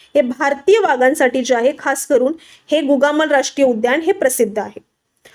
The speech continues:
त्यानंतर हे मेळघाट व्याघ्र प्रकल्पापैकी एक आहे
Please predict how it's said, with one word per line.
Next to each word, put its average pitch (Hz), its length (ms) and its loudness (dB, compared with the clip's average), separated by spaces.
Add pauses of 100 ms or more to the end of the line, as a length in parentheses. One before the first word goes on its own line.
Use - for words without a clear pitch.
(180)
त्यानंतर 254 540 0 (460)
हे 381 100 2
मेळघाट 330 640 2
व्याघ्र 349 340 0
प्रकल्पापैकी 285 880 0
एक 277 220 0
आहे 220 240 -6